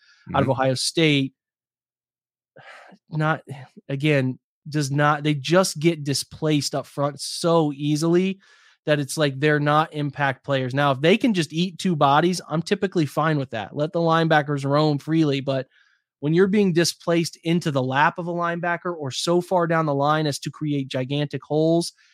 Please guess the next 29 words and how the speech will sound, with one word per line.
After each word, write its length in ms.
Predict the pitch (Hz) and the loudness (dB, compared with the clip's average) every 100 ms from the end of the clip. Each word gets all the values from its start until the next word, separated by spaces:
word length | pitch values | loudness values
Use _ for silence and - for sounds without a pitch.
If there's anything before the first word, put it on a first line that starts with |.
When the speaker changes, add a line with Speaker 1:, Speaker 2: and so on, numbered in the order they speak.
| _ _ | _ _
Speaker 2:
they're 160 | 160 180 | 0 2
just 220 | 190 175 | 2 2
not 180 | 165 139 | 2 2
getting 260 | 139 135 | 0 0
anything 340 | 131 127 127 123 | 0 -2 -4 -6
from 140 | 123 | -6
that 180 | 113 107 | -6 -8
group. 280 | 113 120 - | -8 -8 -6
So 220 | 131 139 | -6 -2
it 140 | 160 | 2
is 220 | 170 156 139 | 4 4 2
a, 320 | 131 127 120 _ _ _ | 0 0 -6 _ _ _
against 360 | 143 143 170 - | -8 -4 -4 -4
a 40 | |
team 220 | 160 175 170 | -4 -2 0
that 120 | 165 | 0
can 80 | 156 | -2
run 260 | 151 156 | -2 -2
some 160 | 151 139 | -2 -4
unique 460 | 131 151 160 156 - | -2 0 0 -2 -4
power 340 | 143 151 151 | -2 0 0
looks 260 | 147 143 - | -2 -4 -6
and 120 | 131 | -4
different 320 | 143 151 147 | -4 -6 -6
look, 160 | 143 135 | -6 -6
I'm 80 | |
sure 280 | 135 - 160 | -6 -4 -4
Baltimore's 600 | 143 135 135 135 135 123 | -2 -2 -2 -4 -4 -4
salivating. 580 | 135 123 123 113 107 101 | -4 -4 -6 -8 -12 -12